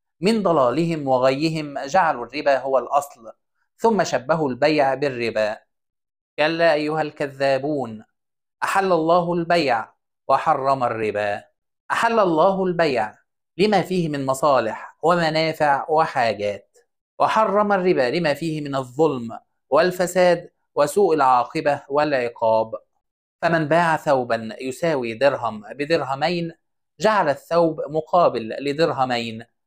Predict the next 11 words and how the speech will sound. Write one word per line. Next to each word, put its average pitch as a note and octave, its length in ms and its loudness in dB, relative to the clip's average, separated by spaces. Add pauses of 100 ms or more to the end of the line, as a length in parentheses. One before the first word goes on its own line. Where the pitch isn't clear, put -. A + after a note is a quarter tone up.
(480)
أما A#3 220 2
من F3 200 0
باع D#3+ 300 2
درهم B2 560 -4
بدرهمين D#3 800 -2 (440)
فقد C3 280 -2 (100)
أخذ E3+ 260 0
الدرهم C#3+ 460 0
الزائد C#3 720 -2
دون E3 340 2
مقابل D#3 640 0